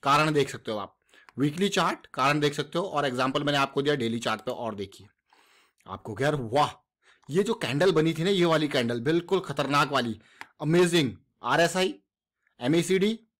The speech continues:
प्राइस। तो चलिए फिलहाल वाइंड अप करता हूँ वीडियो को, उम्मीद करता हूँ रिलेट कर पा रहे होंगे आप। वीडियो अच्छा लगा तो शेयर जरूर कीजिए, लाइक कीजिए, प्राइस सेक्शन सीखते रहिए, प्रैक्टिस करते रहिए, प्रैक्टिस बहुत इंपॉर्टेंट है। और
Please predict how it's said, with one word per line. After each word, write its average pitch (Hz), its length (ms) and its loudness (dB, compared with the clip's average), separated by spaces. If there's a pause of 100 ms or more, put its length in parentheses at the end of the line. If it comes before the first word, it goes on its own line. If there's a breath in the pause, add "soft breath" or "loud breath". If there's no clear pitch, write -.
(200)
प्राइस। 127 380 -2 (720)
तो 110 60 -18
चलिए 120 180 -2
फिलहाल 139 200 2
वाइंड 139 200 2
अप 156 80 -10
करता 165 180 -2
हूँ 170 80 2
वीडियो 170 200 2
को, 175 100 0
उम्मीद 143 460 -2
करता 165 180 2
हूँ 160 80 4
रिलेट 160 240 2
कर 175 120 -2
पा 160 140 2
रहे 160 100 2
होंगे 170 160 0
आप। 175 220 0
वीडियो 135 200 0
अच्छा 156 140 0
लगा 160 140 0
तो 156 80 -2
शेयर 156 160 0
जरूर 160 220 -2
कीजिए, 165 220 -4
लाइक 147 220 0
कीजिए, 175 180 -4
प्राइस 143 240 -2
सेक्शन 156 220 -4
सीखते 156 240 -4
रहिए, 170 180 0
प्रैक्टिस 147 320 -6
करते 160 180 -6
रहिए, 160 80 -4
प्रैक्टिस 143 260 -8
बहुत 127 280 -8
इंपॉर्टेंट 180 480 0
है। 170 100 2 (360 loud breath)
और 165 560 6